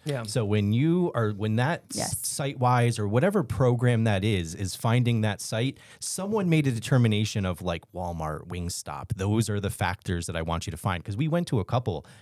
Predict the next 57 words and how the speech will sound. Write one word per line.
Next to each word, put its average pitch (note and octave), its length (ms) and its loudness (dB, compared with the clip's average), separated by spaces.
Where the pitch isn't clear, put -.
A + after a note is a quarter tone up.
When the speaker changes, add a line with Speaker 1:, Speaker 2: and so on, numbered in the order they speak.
Speaker 2:
and - 40 -16
it A2 40 -2
was, F#2+ 120 -4
like, F2 160 -6
one A2+ 160 2
shopping A2+ 420 -2
center, G2+ 420 -4
a F#2+ 60 -10
Wingstop, F#2+ 520 -4
and F#2 100 -6
a - 20 -6
Walmart. F2 500 -4
And E2+ 120 -10
we're F2 100 -8
like, F2 180 -6
"Oh, D#3 220 0
the - 80 -4
robot B2+ 400 2
saw D3 320 2
that C3 420 0
Speaker 3:
Yeah. D#3 220 2
Speaker 2:
and A#2+ 80 -2
decided A#2+ 420 0
it B2 60 -6
was A2 160 -2
a - 20 -10
seed C#3+ 320 -6
point." F#2+ 300 -6
And F#2+ 80 -6
it's G2+ 120 -6
like, A2 120 -2
"No, F3 100 4
no, F3 80 2
no, E3 80 4
you C3 140 0
needed A#3+ 240 -2
to G3 80 -4
be C3 180 -4
a G2+ 60 -2
couple C3+ 280 -4
miles A#2 300 -2
down G#2+ 200 -4
the F#2+ 80 -8
road A2 420 -2
Speaker 1:
Yeah. C#3 240 -4
Speaker 3:
Yeah. D#3 320 -2
Speaker 2:
where A2+ 260 0
the, A2 260 -4
it's A#2+ 200 -4
actually B2 360 -2
happening. F2+ 440 -4
The F#2+ 80 -4
new A#2 160 4
development's A2+ 580 2
at, E2 220 -8
the F#2 80 -12
construction." G2+ 840 -8